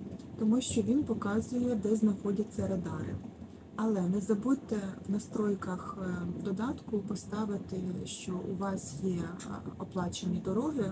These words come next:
віньєтка, щоб він вас не водив селами, а вів, е, платними дорогами, якщо ви, звісно, хочете їхати платним. Наступний додаток — це ідос.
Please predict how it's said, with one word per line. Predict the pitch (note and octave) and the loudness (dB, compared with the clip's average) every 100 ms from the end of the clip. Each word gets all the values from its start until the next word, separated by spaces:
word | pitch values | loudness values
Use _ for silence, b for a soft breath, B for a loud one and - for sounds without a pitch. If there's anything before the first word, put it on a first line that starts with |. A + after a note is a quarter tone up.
| - | 0
віньєтка, | F#3+ F#3+ F3+ - - - - B B B - | 2 2 2 -2 -8 -12 -12 B B B -8
щоб | - G3 | -6 0
він | A3 B3 | 4 4
вас | A3 G3+ - - | 4 0 -2 -2
не | G3+ F#3+ | 0 0
водив | F#3+ F#3+ G3 F3+ | 0 2 2 2
селами, | - A3+ B3 A3+ F#3+ F#3 - | -4 -2 0 2 2 0 -4
а | F3+ F3+ F3 F3+ F3+ | -4 -4 -2 -4 -2
вів, | G3 G#3 F#3 F3+ | 2 2 2 0
е, | E3+ E3+ F3 - F3+ - | -2 -4 -6 -8 -8 -4
платними | F3+ - E3+ E3 | -4 -2 -4 -4
дорогами, | F3 E3 D#3+ D#3+ - - - - - | -4 -4 -4 -4 -6 -10 -16 -14 -6
якщо | F3+ - F#3 F3 | -4 -2 -4 -2
ви, | F3 | -2
звісно, | F3+ E3 - D#3+ - - - - | 0 -2 -2 -4 -4 -6 -6 -6
хочете | D#3+ - D#3+ | -6 -6 -4
їхати | D#3 D#3 E3+ E3+ | -4 -4 -6 -6
платним. | - F3+ - - - - - - - - - - - - - - - - - G#3+ | -8 -8 -8 -8 -8 -16 -16 -18 -18 -20 -14 -14 -14 -18 -20 -20 -20 -18 -2 2
Наступний | A3+ - G3+ F#3 F#3 | 2 2 0 2 2
додаток — | G#3+ G#3 B3 D#4+ - - - | 2 0 -2 -2 -4 -8 -6
це | - A3 B3 - - | 0 2 0 -4 0
ідос. | G#3+ A3+ F#3 E3 E3+ - - | 4 4 4 2 0 -6 -8